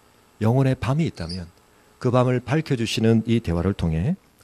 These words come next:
우리의 영혼이 하나님 앞에 더욱 밝아질 수 있기를 바랍니다.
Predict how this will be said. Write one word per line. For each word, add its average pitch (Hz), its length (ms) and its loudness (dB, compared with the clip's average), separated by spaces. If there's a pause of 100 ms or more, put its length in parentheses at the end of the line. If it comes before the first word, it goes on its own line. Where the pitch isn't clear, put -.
우리의 117 360 8
영혼이 107 240 6
하나님 101 280 4
앞에 92 200 -2
더욱 87 280 -2
밝아질 87 380 -2
수 87 280 -4
있기를 92 340 -2
바랍니다. 85 460 -4